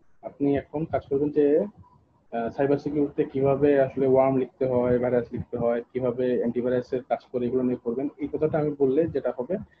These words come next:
সেটা হলো যে একটা মানুষ যদি এখনই বসে অ্যান্টিভাইরাস এবং ভাইরাস কিভাবে কাজ করে,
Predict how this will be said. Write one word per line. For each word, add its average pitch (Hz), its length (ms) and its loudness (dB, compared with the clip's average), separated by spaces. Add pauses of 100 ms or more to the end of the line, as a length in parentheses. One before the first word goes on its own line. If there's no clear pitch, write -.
(440)
সেটা 139 160 -2
হলো 143 240 4
যে 143 120 2
একটা 139 260 2
মানুষ 143 240 0
যদি 151 160 0
এখনই 160 300 2
বসে 151 300 2
অ্যান্টিভাইরাস 139 520 4
এবং 127 140 0
ভাইরাস 123 260 -2
কিভাবে 143 200 2
কাজ 131 160 2 (100)
করে, 135 120 2